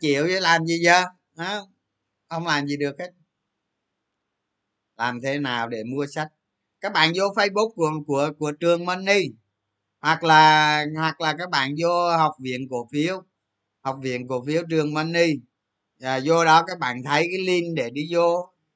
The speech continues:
vô Telegram. Đó, chỉ bán sách ở trong cái room Telegram thôi nha các bạn. Ở bên ngoài không có bán nha. Để, để tránh, tránh, tránh, ờ, này, tránh kia, tránh, tránh điều không tốt.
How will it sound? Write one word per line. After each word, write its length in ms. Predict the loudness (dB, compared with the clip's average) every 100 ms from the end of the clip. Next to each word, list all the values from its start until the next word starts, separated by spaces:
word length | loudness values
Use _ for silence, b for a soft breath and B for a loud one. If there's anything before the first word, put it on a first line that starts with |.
| -8
vô 160 | -6 -2
Telegram. 720 | -2 0 0 0 0 -2 -4 _ _ _ _ _ _ _ _ -4
Đó, 140 | -2 0
chỉ 200 | -2 0
bán 260 | 4 2 2
sách 160 | -4 -4
ở 140 | -8 -4
trong 200 | -2 -2
cái 100 | -4
room 120 | -4 -4 -2
Telegram 720 | -2 0 0 0 2 2 0
thôi 120 | -4
nha 160 | -6 -8
các 100 | -8
bạn. 220 | -8 -8 -8 _ _ _ _ _ _
Ở 160 | -10
bên 200 | -8 -6
ngoài 260 | -2 0 0
không 160 | -2 -6
có 100 | -2
bán 280 | 0 -2
nha. 180 | -6 -8 -8 _ _ _ _ _ _
Để, 220 | -14 -12
để 260 | -8 -8 -8 -8
tránh, 220 | -8 -8 -10 -16 -12 -8
tránh, 220 | -6 -8 -14 -16 -14 -12 -14 -16 _ _ _ _ _ _
tránh, 320 | -8 -6 -8 -8
ờ, 460 | -6 -6 -6 -6
này, 260 | -6 -6 -6
tránh 200 | -8 -8 -4
kia, 220 | -4 -4
tránh, 200 | -6 -8 -8
tránh 260 | -6 -6
điều 240 | -4 -2 -4
không 180 | -8
tốt. 260 | -4 -4